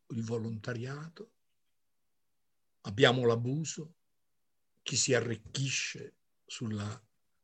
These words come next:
sofferenza degli altri. Ecco, queste dimensioni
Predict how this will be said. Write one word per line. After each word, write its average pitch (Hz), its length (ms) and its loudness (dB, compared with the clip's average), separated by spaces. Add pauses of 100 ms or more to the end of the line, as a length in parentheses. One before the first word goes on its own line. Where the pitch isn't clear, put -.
(140)
sofferenza 127 800 0
degli 110 240 -2
altri. 120 580 -4 (1500)
Ecco, - 380 -6 (1300)
queste 156 600 8 (760)
dimensioni 147 920 4